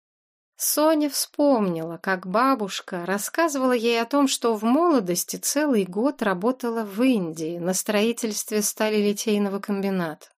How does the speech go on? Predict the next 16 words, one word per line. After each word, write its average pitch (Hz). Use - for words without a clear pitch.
У 262
неё 269
сохранилось 254
от 214
того 226
времени 220
много 277
занятных 214
безделушек: 185
шкатулки, 254
коврики, 247
вырезанные 226
из 208
дерева 220
фигурки 214
слонов 190